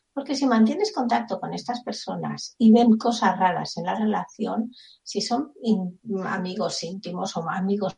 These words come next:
más o menos cercanos, te van a avisar y te van a decir, "Oye, que esto me parece raro",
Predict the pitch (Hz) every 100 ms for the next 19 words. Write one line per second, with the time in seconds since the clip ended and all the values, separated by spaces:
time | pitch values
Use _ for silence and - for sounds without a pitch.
0 | - 180 170 165 175 180 - 214 220 180
1 | 170 214 - - - - 214 214 220 214
2 | 180 180 175 - _ _ - 214 196 185
3 | 175 180 180 - 175 165 - _ _ -
4 | 214 202 - - _ - 190 226 220 -
5 | 233 190 175 170 185 - 180 165 160 -